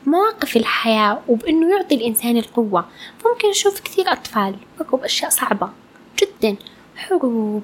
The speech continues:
مجاعات، ظلم، لكنهم ما تأثروا فيها وهم كبار. هذا ما يعني إنهم مو ممكن يتأثرون، بالتأكيد ممكن يتأثرون، وخصوصًا لو كان على مدى يعني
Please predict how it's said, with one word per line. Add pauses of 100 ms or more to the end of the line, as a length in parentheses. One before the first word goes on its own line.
مجاعات، (720)
ظلم، (480)
لكنهم
ما
تأثروا
فيها
وهم
كبار. (300)
هذا
ما
يعني
إنهم
مو
ممكن
يتأثرون، (420)
بالتأكيد
ممكن
يتأثرون، (960)
وخصوصًا
لو
كان
على
مدى (220)
يعني